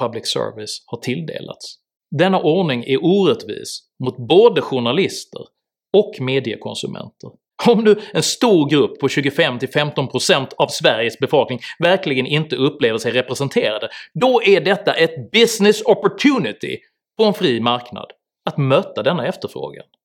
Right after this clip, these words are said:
Det är däremot en omöjlig Sisyfos-uppgift att istället med ideologisk hammare och mejsel försöka skulptera om en allenarådande, vertikalt styrd mediaobelisk till att perfekt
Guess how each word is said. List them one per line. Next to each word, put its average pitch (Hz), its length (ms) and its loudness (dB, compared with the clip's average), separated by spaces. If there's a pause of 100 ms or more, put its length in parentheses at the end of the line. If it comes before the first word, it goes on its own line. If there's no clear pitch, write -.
(500)
Det 156 180 2
är 143 140 -2
däremot 131 540 0 (400)
en 123 100 -4 (180)
omöjlig 107 760 0
Sisyfos-uppgift - 1200 -6 (500)
att 156 200 -2
istället 156 500 -2
med 117 240 -4
ideologisk 143 760 0 (100)
hammare 147 400 0
och 120 180 2
mejsel 127 540 -2
försöka 135 340 0 (160)
skulptera 156 680 2
om 131 340 2 (260)
en 127 140 -2
allenarådande, 139 1040 0
vertikalt 139 840 0
styrd 117 460 -2
mediaobelisk 139 1160 0 (420)
till 175 100 0
att - 340 -4
perfekt - 540 -4